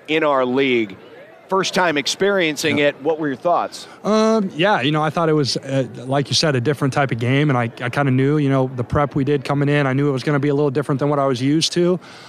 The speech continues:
Speaker 2: um, but I feel like after, like, the first, like, three or four minutes, I got adjusted to it and was fine.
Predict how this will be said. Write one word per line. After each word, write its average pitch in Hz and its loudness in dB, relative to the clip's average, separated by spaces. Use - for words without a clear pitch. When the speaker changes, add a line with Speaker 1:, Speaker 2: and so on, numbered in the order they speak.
Speaker 2:
um, 139 2
but 135 2
I 139 2
feel 160 0
like 147 0
after, 139 -2
like, 123 0
the 117 -10
first, 135 -4
like, 117 -2
three 156 0
or 139 2
four 147 -2
minutes, 135 2
I 127 0
got 123 -2
adjusted 120 -2
to 135 -2
it 120 -2
and 117 -4
was 110 -4
fine. 117 -2